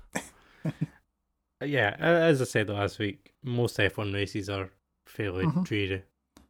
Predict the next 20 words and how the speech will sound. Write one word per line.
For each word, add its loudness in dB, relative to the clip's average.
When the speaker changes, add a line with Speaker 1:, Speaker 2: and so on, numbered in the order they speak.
Speaker 1:
Um, -6
and -6
I -14
th-, -20
this -14
was -16
fine -16
for -12
me. -8
But 6
we're 6
back 6
again 2
with, -2
uh, 2
Imola 6
next 0
up. -2
And -6
another 0